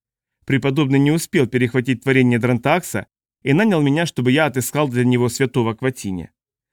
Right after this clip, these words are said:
Я не знал, что святой нашпигован золотом под самую крышу, но догадывался, что вокруг него творится нечто странное. Я бросил взгляд на противоположный берег реки и увидел, что монахи, в свою очередь, пялятся на нас. Неужели они верят в то,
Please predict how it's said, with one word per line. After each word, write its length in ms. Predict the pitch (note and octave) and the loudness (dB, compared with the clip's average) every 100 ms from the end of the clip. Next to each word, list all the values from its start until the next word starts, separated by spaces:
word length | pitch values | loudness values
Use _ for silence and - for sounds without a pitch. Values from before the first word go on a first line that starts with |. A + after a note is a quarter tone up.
| _ - | _ -8
Я 180 | F#3+ F3+ | -2 0
не 100 | D3 | 2
знал, 240 | D3 E3+ | 2 0
что 180 | - B2 | 0 -4
святой 420 | - B2+ D3+ C3+ | -2 -2 0 0
нашпигован 580 | C3 A#2+ C#3 B2+ B2+ B2 | -2 -2 -2 0 2 2
золотом 400 | D#3+ D#3 B2 A#2 | 2 0 0 -2
под 160 | B2+ | -4
самую 300 | - B2 A#2+ | -2 0 0
крышу, 400 | A2+ A#2+ G#2+ G#2+ - _ _ _ - | 0 -4 -4 -8 -12 _ _ _ -4
но 100 | A3+ | 0
догадывался, 640 | D#3+ C#3+ D#3+ C3 B2 C3 | 2 2 0 0 0 -4
что 180 | - C3+ | -2 -2
вокруг 360 | C3 C#3 B2 | 0 -2 -2
него 260 | C3+ D3 E3 _ - | 0 0 -2 _ -2
творится 400 | C3 F3 - B2+ | 0 0 -2 0
нечто 360 | C3 A#2+ C3 | 2 0 -4
странное. 520 | B2+ - A2+ G2 F#2+ - _ _ _ _ _ _ _ _ _ | -6 -4 -4 -6 -10 -14 _ _ _ _ _ _ _ _ _
Я 140 | A#3 A#3+ | -2 0
бросил 280 | D#3+ - | -2 -2
взгляд 260 | B2+ C3 A#2 | -2 -2 0
на 80 | B2 | 0
противоположный 760 | C3 B2+ C3+ B2+ C#3 B2+ B2+ | -2 -2 0 0 0 0 0
берег 300 | A#2+ A#2 A2 | 0 0 0
реки 360 | A2 A#2+ G#3 A#3 _ _ | -2 -2 -2 -4 _ _
и 120 | C3+ | 0
увидел, 220 | B3 C#4+ | 2 0
что 180 | A3 D#3 | -2 0
монахи, 360 | C3 B2+ D3+ G#3+ | 2 2 0 -4
в 60 | |
свою 220 | - C3+ B2 | -2 0 2
очередь, 440 | D3 - G#3 G3+ | 0 0 -2 -2
пялятся 360 | C3 A#2 A#2 C3+ | -2 -2 -2 -2
на 120 | C#3 | -2
нас. 300 | F#2+ E2+ - _ _ _ _ _ | -4 -10 -20 _ _ _ _ _
Неужели 380 | C3+ C#3 E3+ B3+ | 0 0 2 0
они 240 | A#3 D#3+ D3+ | 0 0 2
верят 280 | D#3 B2+ | 2 0
в 60 | - | -2
то, 220 | - A#3 | -2 -2